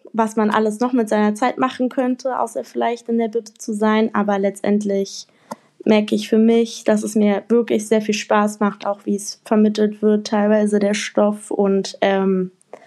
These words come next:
ja, das habe ich eigentlich für mich zweitausendzweiundzwanzig mitgenommen, dass ich an diesem Weg dran festhalten will und dass es sich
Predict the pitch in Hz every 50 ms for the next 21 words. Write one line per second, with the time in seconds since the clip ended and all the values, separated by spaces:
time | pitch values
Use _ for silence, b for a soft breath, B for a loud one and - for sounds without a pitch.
0 | B B B B B B B B B _ 240 233 220 208 202 208 - - _ _
1 | _ _ _ _ - 214 214 208 208 - - - - - - - - 214 220 208
2 | 214 208 - 220 214 214 208 208 - 214 208 202 - - - - 208 208 220 208
3 | 202 208 208 - - 202 202 214 208 - 214 208 208 208 214 208 208 - _ _
4 | _ _ _ - 240 254 254 - - - 214 208 202 196 196 196 202 196 202 196
5 | - 202 - 220 208 196 98 - - 208 202 98 190 202 202 202 - - - B
6 | B B B B B B B B B B - - 214 214 214 214 220 214 - 254
7 | 247 240 - - 226 208 202 220 - 214 208 208 208 208 214 202 202 208 208 208
8 | - - 202 202 202 208 - - - - - - 226 214 214 214 208 - 220 214
9 | 208 - - -